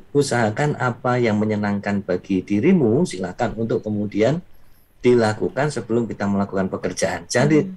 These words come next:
Speaker 1: jangan, kalau bisa jangan dilakukan bersama-sama.
Speaker 2: Hmm. Hmm.
Speaker 1: Jadi biasanya kan ada orang kemudian baru bete, ya sudahlah aku tak dengerin lagu-lagu gitu atau
Speaker 2: Hmm.
Speaker 1: musik-musik.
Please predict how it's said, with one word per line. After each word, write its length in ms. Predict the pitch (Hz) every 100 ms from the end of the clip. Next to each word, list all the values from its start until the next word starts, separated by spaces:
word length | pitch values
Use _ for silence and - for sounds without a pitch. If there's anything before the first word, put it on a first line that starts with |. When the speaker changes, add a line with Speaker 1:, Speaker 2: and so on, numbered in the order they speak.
| -
Speaker 1:
jangan, 260 | 131 127 156
kalau 200 | - 127
bisa 160 | - -
jangan 160 | 120
dilakukan 480 | 113 110 110 120 123
bersama-sama. 720 | - 104 110 107 104 90 82 - -
Speaker 2:
Hmm. 480 | 240 254 269 262 254 -
Hmm. 180 | - - 202
Speaker 1:
Jadi 100 | 156
biasanya 240 | 117 107 123
kan 120 | 147
ada 140 | 131 107
orang 200 | 117 135
kemudian 320 | 113 120 113 107
baru 160 | 107
bete, 640 | 104 107 101 123 123 123 - - -
ya 80 | 104
sudahlah 320 | 127 117 135
aku 160 | 120 117
tak 160 | 101
dengerin 480 | 104 104 101 113 107
lagu-lagu 640 | 95 - 113 90 - 117
gitu 160 | 95 87
atau 240 | 87 -
Speaker 2:
Hmm. 160 | 110 101
Speaker 1:
musik-musik. 640 | 107 107 - 101 101 98